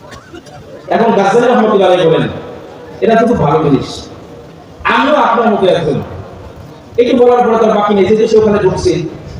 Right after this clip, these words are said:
এখন তো সে এমনিই বুঝতে পারছে। এখন গাজ্জালী রহমতুল্লাহ বলতেছে, "আপনার সাধনা সঠিক নাকি আমারটা সঠিক? একটু যাচাই বাছাই হোক।" আচ্ছা ঠিক আছে, যাচাই বাছাই হোক।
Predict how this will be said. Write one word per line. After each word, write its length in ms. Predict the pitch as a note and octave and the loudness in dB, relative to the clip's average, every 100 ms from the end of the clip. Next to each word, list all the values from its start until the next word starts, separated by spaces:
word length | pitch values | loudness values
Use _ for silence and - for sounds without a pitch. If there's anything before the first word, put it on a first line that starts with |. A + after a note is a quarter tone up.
| - | -8
এখন 240 | F#3+ A3 A3+ | -2 0 2
তো 60 | |
সে 140 | A3+ G#3 | 2 2
এমনিই 240 | A3+ B3 | 2 2
বুঝতে 260 | G3+ - E3 | 2 0 -2
পারছে। 240 | C#3 - - - - - - - - | -2 -4 -10 -18 -20 -20 -20 -20 -4
এখন 220 | G#3 A3 | 0 2
গাজ্জালী 260 | A3 A3 C#4 | 2 2 2
রহমতুল্লাহ 360 | C4 C4 B3 | 2 2 2
বলতেছে, 400 | A#3 A#3 G3+ - - - - - - - - - - - - - - - - | 2 2 2 0 -4 -10 -14 -18 -20 -20 -20 -20 -20 -20 -20 -20 -20 -20 -8
"আপনার 380 | - - B3+ C4+ | -2 0 2 2
সাধনা 400 | C4+ - C4+ C4 | 2 2 2 0
সঠিক 460 | C4 C4 C#4+ - G#3+ | 2 0 0 -2 0
নাকি 180 | A3 | 2
আমারটা 460 | A3 G#3+ C4+ C4+ B3 | 2 0 0 0 0
সঠিক? 400 | A3+ D#3+ D#3 D#3 - - - - - F#3+ - - | 0 0 -2 -4 -8 -20 -20 -20 -20 -20 -20 -4
একটু 160 | G3+ G#3 | 0 2
যাচাই 380 | G#3 G#3 B3 A#3+ | 0 2 2 2
বাছাই 280 | A3+ F3+ | 2 2
হোক।" 160 | D3 - - - - - - - - - - | 2 -2 -8 -18 -18 -20 -20 -20 -20 -18 -2
আচ্ছা 260 | A3+ A#3 G#3 | 2 2 4
ঠিক 100 | G#3 | 2
আছে, 120 | - | 2
যাচাই 300 | F3+ F3+ F#3+ | 0 2 2
বাছাই 300 | F#3 F3 D#3+ | 0 -2 -2
হোক। 100 | - | -4